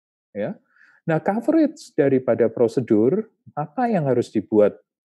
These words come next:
apa prosedur yang harus dibuat? Itu bisa macam-macam. Ya. Berbicara banyak, ini adalah contoh pada saat initial startup,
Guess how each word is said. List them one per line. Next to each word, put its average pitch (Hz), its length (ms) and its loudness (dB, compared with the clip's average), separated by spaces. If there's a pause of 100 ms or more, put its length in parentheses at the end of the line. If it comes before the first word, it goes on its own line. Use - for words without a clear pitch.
(140)
apa 131 460 -4
prosedur 107 480 -2
yang 92 180 -4
harus 90 220 -6
dibuat? 87 420 -6 (540)
Itu 110 160 -4
bisa 117 240 -4
macam-macam. 82 920 -6 (840)
Ya. 123 240 -8 (540)
Berbicara 90 560 -6
banyak, 92 480 -4 (400)
ini 90 240 -8
adalah 87 320 -4
contoh 85 800 -6 (120)
pada - 160 -10
saat 95 400 -6
initial 92 400 -6
startup, 92 880 -12